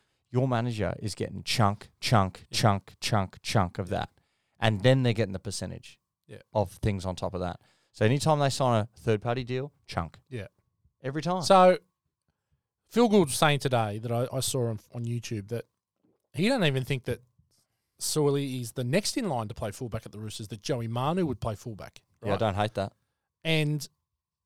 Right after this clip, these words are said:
Speaker 2: so he is a sh-, he is saying that he's gone.
Speaker 1: Mm.
Speaker 2: Roosters will not sign, sign him.
Speaker 1: Mm.
Speaker 2: He'll be gone. Which, you know, it's a loss to the game, but it's,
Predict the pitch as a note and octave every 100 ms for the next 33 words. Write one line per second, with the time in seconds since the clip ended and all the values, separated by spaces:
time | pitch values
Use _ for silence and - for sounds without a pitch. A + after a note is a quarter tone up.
0 | _ - E3+ D#3 E3 - _ _ _ _
1 | - E3+ A#3 E3+ C#3+ - - D3 A3+ -
2 | - E3+ C#3 A#2+ B2 _ _ _ _ -
3 | D#3 C3 B2+ A2+ - _ _ A2 A2 F#2
4 | - _ _ _ _ _ E3+ F3 E3 D3
5 | D3 C3 A#2 B2 A2+ - C#3 A#2+ A2+ F2+
6 | _ C#3 B2+ A2+ E2 _ _ _ _ _
7 | - F#3+ - - F3 E3 D3 - E3 -
8 | E3 F3+ - D#3+ C3 B2 B2 B2+ C3+ D3
9 | C#3 -